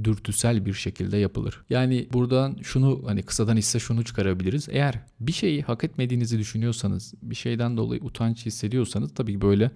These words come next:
gizli gizli şeyler yapmak en azından tepkileri azaltmak adına önemli. Hani bunu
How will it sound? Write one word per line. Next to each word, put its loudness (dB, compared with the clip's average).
gizli 4
gizli 4
şeyler 6
yapmak 2
en 4
azından 6
tepkileri 6
azaltmak 2
adına 2
önemli. 6
Hani 0
bunu 4